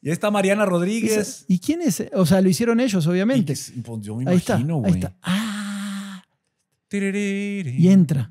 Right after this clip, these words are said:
Speaker 1: Con sus
Speaker 2: Tarara.
Speaker 1: tenis fósforo, hermano.
Speaker 2: Mira qué buena inversión. Entra Ma-, se ve, se, acá como lo veo con más personalidad, ¿no? En, en la caricatura que, que en la realidad. Como más violento,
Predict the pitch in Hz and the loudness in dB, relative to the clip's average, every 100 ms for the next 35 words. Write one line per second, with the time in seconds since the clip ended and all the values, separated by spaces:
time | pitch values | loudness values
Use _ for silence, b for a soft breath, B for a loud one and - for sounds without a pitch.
0 | - - 113 226 254 143 139 - 139 147 | -10 -6 -4 -2 2 2 0 0 0 0
1 | - 170 175 180 196 196 _ _ - 190 | -2 -6 -4 -6 -8 -12 _ _ -2 0
2 | 233 214 233 220 165 143 208 139 170 185 | 0 0 2 2 2 0 0 2 2 2
3 | 202 202 220 175 175 190 269 220 180 - | 2 0 -2 0 2 4 4 2 0 -2
4 | 175 262 262 233 208 180 185 214 233 220 | 0 0 2 2 4 6 6 6 4 2
5 | 233 262 190 160 156 202 190 139 180 262 | 0 -2 0 0 2 2 0 0 2 2
6 | 175 156 165 165 156 160 156 156 160 143 | 0 -2 -4 -4 -2 -2 0 0 0 2
7 | 180 190 156 - 170 156 151 147 147 151 | 2 2 0 -2 0 0 2 2 2 2
8 | 208 - _ _ _ _ _ - 156 165 | 0 -4 _ _ _ _ _ 0 4 6
9 | 180 196 196 208 175 208 | 6 6 6 4 4 2